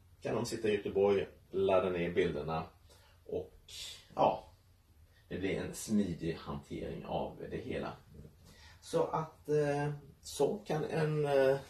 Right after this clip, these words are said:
familjefotografering i en, eh, trädgård funka. Och som sagt var, det är ju alltid trevligt att få stifta bekantskap med gamla kunder som har varit nöjda och som vill fortsätta att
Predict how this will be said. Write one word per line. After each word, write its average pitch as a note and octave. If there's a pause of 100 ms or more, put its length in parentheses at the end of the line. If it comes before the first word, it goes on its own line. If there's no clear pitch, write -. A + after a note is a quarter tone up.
(180)
familjefotografering G2+ (500)
i G#2+
en, F2+
eh, E2
trädgård - (160)
funka. D3+ (580)
Och -
som A2
sagt -
var, G#2+ (100)
det F#2+
är E2
ju - (120)
alltid -
trevligt -
att -
få - (920)
stifta C#3+
bekantskap G#2
med F#2+ (200)
gamla G#2
kunder F2
som E2+
har F2+
varit F2+
nöjda F#2+
och -
som E2+
vill -
fortsätta -
att -